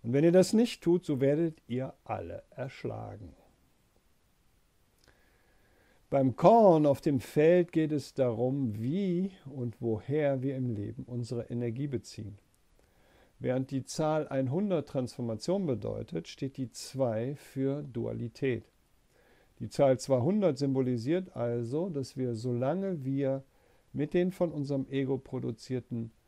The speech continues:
Benachteiligungsgefühlen identifiziert sind, also solange das Kornfeld dem bösen Zau-, Zauberer gehört, dazu neigen, anderen Menschen in Konflikten anzugreifen,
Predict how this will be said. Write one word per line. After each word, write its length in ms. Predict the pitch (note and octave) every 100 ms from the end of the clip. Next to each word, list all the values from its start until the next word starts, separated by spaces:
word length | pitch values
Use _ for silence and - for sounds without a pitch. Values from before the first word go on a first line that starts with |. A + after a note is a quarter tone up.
| _ -
Benachteiligungsgefühlen 2000 | A#2+ C3 C#4 - C#3+ C#3 C3+ C3+ B2+ - - C#3 A#2+ - - B2 B2 A#2+ A#2+ - _
identifiziert 960 | E3+ E3+ D3+ D3 C3+ C3+ A#2 E3+ F#3 F#3
sind, 360 | B2+ C#3+ A3 _ _ _ _ _ _ _ _ _ _ _ _
also 300 | - A#2+ A2
solange 440 | G#2+ A2+ B2 B2 A#2+
das 200 | A#2 -
Kornfeld 440 | B2+ A#2+ A#2+ A2+
dem 160 | A#2+ A2+
bösen 260 | A#2 A2+
Zau-, 380 | A2+ C#3 D#3 D3 -
Zauberer 420 | D3+ E3+ B2+ A#2
gehört, 400 | A2 G#2+ B2 D3+ _ _ _ _ -
dazu 400 | A#2 C3+ - F3+
neigen, 560 | E3 C#3+ D3+ F3 F3+
anderen 480 | D3+ D3 E3 D#3+ D3+
Menschen 340 | C3 C3 -
in 200 | - D3+
Konflikten 800 | - C#3+ C3 C#3 C3+ _ C3+ B2 -
anzugreifen, 960 | - C#3 G#3+ - - - G2 G2 G#2+ C#3+